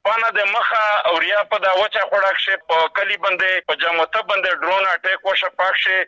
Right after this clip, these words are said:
یو سپین ږیری سړی پکښې وفات شو. ویز پارینه بله ورځ په شابوزي کښې ډرون په وکړله،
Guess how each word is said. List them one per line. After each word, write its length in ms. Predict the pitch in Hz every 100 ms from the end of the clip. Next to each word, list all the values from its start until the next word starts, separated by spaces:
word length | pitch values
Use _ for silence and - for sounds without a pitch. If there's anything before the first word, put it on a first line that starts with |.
| 170
یو 100 | 180
سپین 200 | - 180 160
ږیری 200 | 185 175 170
سړی 200 | 165 175
پکښې 220 | 170 - 156
وفات 320 | 143 135 151 143 -
شو. 140 | 117 98 160
ویز 220 | 240 208 -
پارینه 340 | 180 180 214 202 175
بله 140 | 208 202
ورځ 140 | 196 -
په 60 | 180 190
شابوزي 440 | 170 214 214 214
کښې 220 | - 202 202 180 156
ډرون 240 | 196 220 214
په 80 | 208 190
وکړله، 420 | 208 208 208 196